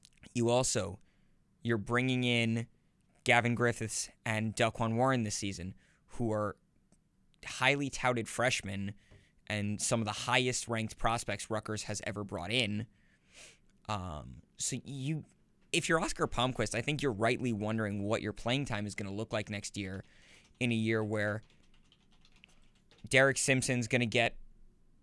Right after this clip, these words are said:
presumably gonna get a starting s-, gonna take Paul's spot in the starting rotation. Um, obviously, we'll have to wait and see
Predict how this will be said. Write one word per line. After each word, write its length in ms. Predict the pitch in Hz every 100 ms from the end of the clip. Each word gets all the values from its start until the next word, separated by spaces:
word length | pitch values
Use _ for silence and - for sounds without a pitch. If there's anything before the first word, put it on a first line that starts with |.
| _ -
presumably 480 | 143 120 127 117
gonna 160 | 113 120
get 120 | 113
a 40 | 113
starting 320 | - 117 113
s-, 180 | 113 - - - -
gonna 160 | 127
take 280 | 117 127 117 -
Paul's 320 | - 127 120
spot 240 | - 110 107
in 40 |
the 60 | 107
starting 300 | - 107 107
rotation. 640 | 107 104 98 - 95 95 101 _ _ _ - - -
Um, 520 | 104 98 95 92 98 -
obviously, 400 | 120 113 - 110
we'll 180 | 113
have 180 | 113 113
to 80 | 117
wait 220 | 110 113
and 100 | 107
see 500 | - 113 107 101 101